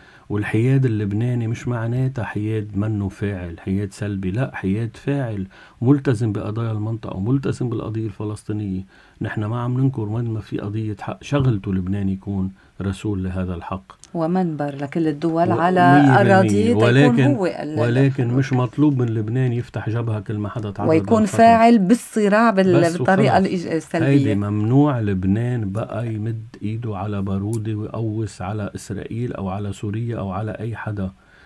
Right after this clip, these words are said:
Speaker 1: لبنان مجبور يحمي بلده ويحمي شعبه، وبعد ما و-، ويحو-، ويعسكر حتى شعبه مثل سويسرا
Speaker 2: نازل على الانتخابات؟
Speaker 1: للدفاع عن لبنان.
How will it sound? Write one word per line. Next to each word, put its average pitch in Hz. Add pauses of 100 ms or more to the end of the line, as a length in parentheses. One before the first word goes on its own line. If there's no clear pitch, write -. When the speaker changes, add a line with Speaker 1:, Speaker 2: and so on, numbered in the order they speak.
(160)
Speaker 1:
لبنان 101
مجبور 104
يحمي 104
بلده 104
ويحمي 101
شعبه، 120 (400)
وبعد 101 (640)
ما 92 (140)
و-، 107
ويحو-، 113
ويعسكر 127
حتى 110
شعبه 117
مثل 98
سويسرا 104
Speaker 2:
نازل -
على 151
الانتخابات؟ 110
Speaker 1:
للدفاع 104
عن 92
لبنان. 90